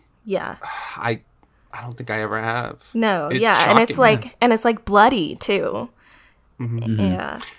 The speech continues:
Speaker 2: Yeah, he, the director talked about that, and he was like, "That shot's only up there for fourteen seconds." But
Speaker 1: Mm-hmm.
Speaker 2: people, there were walkouts and people saying, "How could you keep it up there for a minute?" He's like, "It's only fourteen seconds."
Speaker 1: Mm-hmm.
Speaker 2: And he didn't,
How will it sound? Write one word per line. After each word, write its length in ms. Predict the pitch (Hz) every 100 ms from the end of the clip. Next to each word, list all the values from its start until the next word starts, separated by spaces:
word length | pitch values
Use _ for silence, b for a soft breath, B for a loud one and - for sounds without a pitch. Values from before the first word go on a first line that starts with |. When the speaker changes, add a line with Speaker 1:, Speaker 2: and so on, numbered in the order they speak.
| _
Speaker 2:
Yeah, 340 | 120 135 147 123 _
he, 300 | - 120 127 120
the 120 | 127
director 360 | 123 120 120
talked 320 | 117 - 120 123
about 320 | 110 104 -
that, 260 | 101 101 - _
and 120 | 110
he 220 | 107 - 113
was 260 | 110 107
like, 320 | 113 104 - -
"That 180 | 123 123
shot's 280 | 147 131
only 200 | 117 113
up 140 | 113 123
there 80 | 113
for 160 | - 87
fourteen 460 | - 117 - 113
seconds." 560 | 110 120 113 - - - _ _ _
But 120 | - 113
Speaker 1:
Mm-hmm. 100 | 220
Speaker 2:
people, 480 | 214 208 101 - - _ _
there 120 | 120
were 140 | 113 110
walkouts 500 | 120 117 120 110 -
and 100 | 110
people 240 | 120 110 110
saying, 160 | 113
"How 80 | 123
could 140 | 120 120
you 80 | 117
keep 180 | 123 -
it 40 |
up 120 | 117
there 100 | -
for 180 | 110 104
a 60 | 104
minute?" 260 | 110 127 101
He's 140 | 90
like, 140 | 110
"It's 120 | - 139
only 160 | 175
fourteen 380 | 127 107 - 87
seconds." 520 | - 120 127 - - - -
Speaker 1:
Mm-hmm. 420 | 208 - 190 202
Speaker 2:
And 100 | 180
he 220 | 185 202
didn't, 240 | 180 120